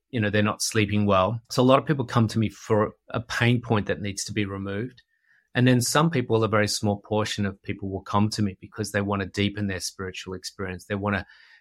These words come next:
go deeper in their meditation. You know, a lot of people have been trying things like Calm and Headspace, and they come to me saying, "Hey, I'm, I'm just not getting deep enough now. I want to go more and beyond where I'm currently living in my life. And I, I know that there's something else there." So we've got the carrot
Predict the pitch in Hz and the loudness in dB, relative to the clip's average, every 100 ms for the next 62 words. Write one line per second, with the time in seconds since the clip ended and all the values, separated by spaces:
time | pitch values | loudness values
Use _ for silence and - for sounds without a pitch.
0 | _ 117 110 117 117 117 107 101 98 92 | _ 0 2 4 4 4 2 2 0 -4
1 | 90 - 90 - - 101 104 104 104 - | -6 -6 -6 -6 -8 -6 -2 -2 -2 -6
2 | 104 104 95 101 98 - 104 98 98 95 | -6 -6 -4 -4 -2 2 4 4 0 -2
3 | - 101 98 92 - 107 98 95 95 98 | -4 -4 -2 -4 -2 0 0 0 -2 -2
4 | - - 95 95 - 92 _ _ _ _ | -4 -2 -2 0 -4 -6 _ _ _ _
5 | - 101 113 107 - 104 98 95 95 - | -8 -2 2 2 2 2 2 0 -6 -4
6 | 107 98 101 101 95 95 104 104 110 120 | -2 -2 0 2 2 -2 -6 -4 -2 -2
7 | 110 110 101 101 107 - 104 90 - 92 | -2 -2 -4 2 2 2 -2 -2 -6 -4
8 | 87 98 107 104 95 90 _ _ _ - | -2 0 0 0 -2 -2 _ _ _ -4
9 | 110 113 110 90 85 110 104 104 104 107 | 2 4 4 0 2 0 2 4 6 6
10 | 104 95 90 - 113 104 95 92 - 104 | 6 2 -6 -10 0 2 2 0 0 0
11 | 92 98 95 - 113 107 104 101 92 90 | 2 -2 -4 -8 -4 -2 -2 -2 -2 -2
12 | 87 110 - 107 76 104 110 120 131 120 | 0 -2 -2 -2 0 0 2 4 2 0
13 | - 110 107 107 101 101 110 104 - _ | -2 -6 -6 -6 -6 -4 -2 -2 -4 _
14 | _ - 117 190 - - 120 147 175 | _ -8 -4 -4 -4 -2 0 0 -2